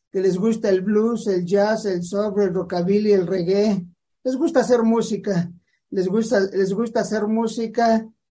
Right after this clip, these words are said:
Y pues, eh, después de, de, de, de un rato, sobre todo en época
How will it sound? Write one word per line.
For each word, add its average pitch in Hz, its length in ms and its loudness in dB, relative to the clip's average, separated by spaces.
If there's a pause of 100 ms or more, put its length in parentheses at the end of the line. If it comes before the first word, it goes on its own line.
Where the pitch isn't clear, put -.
Y 180 220 4
pues, 180 380 0
eh, 165 840 0
después 196 440 -4
de, 202 320 2
de, 190 260 0
de, 202 240 0
de 208 140 -2
un 226 160 -2
rato, 226 360 2
sobre 190 340 -6
todo 220 260 -2
en 208 100 0
época 185 640 -4